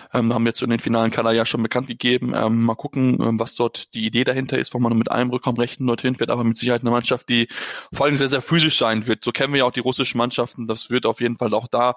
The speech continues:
wehtun, wenn du an ihnen vorbeikommen möchtest. Das, ähm, wird jede Mannschaft da zu spüren bekommen, wenn es da vorbeigehen wird.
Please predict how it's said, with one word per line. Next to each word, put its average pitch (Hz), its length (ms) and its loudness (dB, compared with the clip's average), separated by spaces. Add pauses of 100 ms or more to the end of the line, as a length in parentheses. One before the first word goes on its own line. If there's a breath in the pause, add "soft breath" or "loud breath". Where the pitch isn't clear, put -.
(380 loud breath)
wehtun, 143 380 0
wenn 127 160 0
du 139 80 4
an 127 80 2
ihnen 131 160 0
vorbeikommen 131 720 0
möchtest. 135 480 -2
Das, - 240 -4
ähm, 113 240 0
wird - 180 -8
jede 123 180 0
Mannschaft 117 400 -2
da 110 180 2
zu - 100 -14
spüren 135 400 -2
bekommen, 123 340 -4
wenn 117 140 0
es - 60 -10
da 117 100 -2
vorbeigehen 117 560 0
wird. 117 160 0